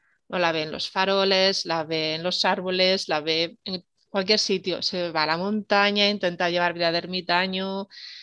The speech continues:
la sigue viendo, hasta que se encuentra con el hermano de Oiwa, que, mm, venga a su hermana y a su padre y lo mata.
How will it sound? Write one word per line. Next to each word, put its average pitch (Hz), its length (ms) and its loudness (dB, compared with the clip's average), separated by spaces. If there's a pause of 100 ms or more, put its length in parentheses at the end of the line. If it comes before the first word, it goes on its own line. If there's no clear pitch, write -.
(220)
la 180 140 -4
sigue 180 320 0
viendo, 185 680 0 (380)
hasta 240 260 0
que 185 80 -2
se 185 120 -2
encuentra 196 340 2
con 160 200 -6
el 156 180 -4
hermano 190 920 -4
de 202 120 2
Oiwa, 226 420 0 (320)
que, 220 400 0
mm, 175 400 -8 (460)
venga 196 300 4
a 170 60 0
su - 140 -2
hermana 190 360 2
y - 20 2
a 180 60 4
su 190 160 0
padre 220 240 4
y - 20 0
lo 175 120 -8
mata. 170 420 -12